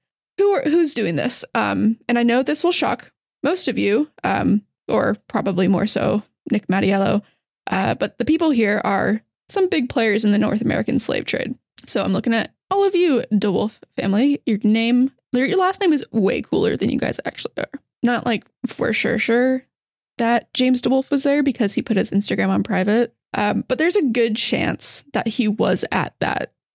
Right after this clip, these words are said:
at that parade. He was twenty-one at the time. So I guess, I guess there's a good chance he was also hungover on his dad's yacht. But for those who don't know,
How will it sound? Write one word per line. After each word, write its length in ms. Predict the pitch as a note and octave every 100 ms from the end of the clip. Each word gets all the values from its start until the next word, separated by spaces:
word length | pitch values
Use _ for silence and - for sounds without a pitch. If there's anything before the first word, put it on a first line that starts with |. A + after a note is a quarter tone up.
| _ _ _ -
at 140 | -
that 160 | - -
parade. 320 | B3 - -
He 160 | - A3+
was 120 | A3
twenty-one 500 | - G#3+ A#3+ B3+ F#3+
at 100 | E3+
the 60 | -
time. 480 | A3 D2 - A3 A3 -
So 180 | - A3
I 100 | A3
guess, 360 | G#3+ G#3+ - - -
I 80 | G#3+
guess 600 | G3+ G#3 F#3+ A3 - - -
there's 200 | G#3+ -
a 20 |
good 140 | G#3
chance 260 | - - -
he 100 | G#3
was 140 | - -
also 340 | - C#4 A#3
hungover 560 | G#3+ A3 E3+ E3 F#3+ - -
on 160 | -
his 180 | G#3+ -
dad's 300 | - - -
yacht. 360 | - B2 G3+ -
But 280 | G3+ G3 -
for 80 | B3+
those 180 | C4 C4+
who 160 | D4+ - _
don't 260 | A#3+ A#3+ - _ _
know, 460 | A#3 G3 G3+ G3 A3